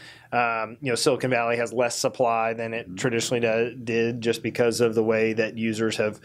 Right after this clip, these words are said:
Speaker 1: absorbed the space out there. So
Speaker 2: Right.
Speaker 1: it's a really interesting, it's a really interesting characteristic. The markets definitely impact, you know, geography definitely impacts it,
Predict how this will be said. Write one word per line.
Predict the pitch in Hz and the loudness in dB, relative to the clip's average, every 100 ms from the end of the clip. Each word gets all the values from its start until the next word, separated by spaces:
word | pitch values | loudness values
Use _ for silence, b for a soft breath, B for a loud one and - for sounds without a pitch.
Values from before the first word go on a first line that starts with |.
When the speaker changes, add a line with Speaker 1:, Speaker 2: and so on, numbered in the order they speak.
| B B | B B
Speaker 1:
absorbed | 117 120 127 110 | -2 4 2 2
the | 120 | -2
space | - 117 117 | 0 0 2
out | 113 | 0
there. | 117 117 | 2 2
So | |
Speaker 2:
Right. | 143 | 2
Speaker 1:
it's | 120 | 2
a | |
really | 143 143 147 135 | 2 4 2 2
interesting, | 127 127 131 - 135 120 110 B B B | -2 -2 -4 -2 -2 -2 -6 B B B
it's | - | 0
a | |
really | 202 247 208 | 4 4 2
interesting | 160 156 | 0 -2
characteristic. | 139 139 123 131 131 123 151 | 0 0 2 2 2 -2 -2
The | 143 | 0
markets | 143 160 214 202 156 - - _ _ _ 208 143 | 2 2 2 0 0 -2 -6 _ _ _ -8 -4
definitely | 143 151 165 143 135 127 - | 0 0 0 0 0 -2 -2
impact, | 143 143 147 117 107 - - | -4 -2 -4 -4 -6 -8 -10
you | 165 | -4
know, | 131 | -2
geography | 127 175 175 139 | 2 2 2 -2
definitely | 127 131 127 123 | 0 0 0 -2
impacts | 135 127 107 - | -2 -2 -4 -4
it, | 113 110 | -8 -8